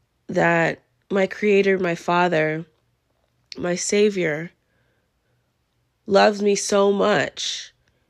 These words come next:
that he is willing to show me himself over and over and over and over again. And he's willing and, and able and ready to do the same thing for everyone who believes in him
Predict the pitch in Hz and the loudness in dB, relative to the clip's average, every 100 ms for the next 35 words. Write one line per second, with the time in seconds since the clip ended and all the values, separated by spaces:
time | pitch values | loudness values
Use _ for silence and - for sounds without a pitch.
0 | _ _ _ _ - 190 190 208 208 190 | _ _ _ _ -6 -6 -2 0 0 2
1 | 180 185 202 208 208 - 180 170 180 185 | 2 4 2 -2 -6 -4 0 0 2 0
2 | 196 165 - 151 156 165 - - _ _ | 0 -4 -4 -2 -2 -4 -14 -20 _ _
3 | _ 196 190 190 180 147 - - _ _ | _ 0 2 2 -2 -4 -6 -16 _ _
4 | - 170 - 190 196 175 156 160 - _ | -4 -2 2 4 4 2 -2 -4 -10 _
5 | _ _ 185 175 180 190 196 180 156 156 | _ _ -4 -2 4 4 4 2 0 -2
6 | - 175 175 165 185 180 165 - - - | -4 -6 -2 0 0 -2 -4 -6 -10 -10
7 | - - 170 156 151 139 - 190 180 196 | -10 -4 -2 -2 -4 -8 -6 -4 0 2
8 | 214 220 240 _ - 180 160 165 - - | 2 0 -4 _ -6 -4 -2 -6 -8 -8
9 | - - 185 185 185 165 - 170 170 170 | -8 -4 0 0 2 2 2 -2 0 2
10 | 175 170 - 180 180 185 170 - 175 165 | 2 0 -2 -4 -2 -4 -4 -4 0 0
11 | 170 165 165 151 - _ _ - - - | 0 -2 -2 -2 -6 _ _ -20 -20 -20
12 | - - _ - - 170 185 190 190 175 | -20 -20 _ 0 4 2 2 2 2 2
13 | 165 165 - - 208 180 190 185 190 196 | 2 -2 -6 -6 -4 0 0 0 0 0
14 | 180 170 175 180 160 143 | 0 -2 -2 -4 -4 -4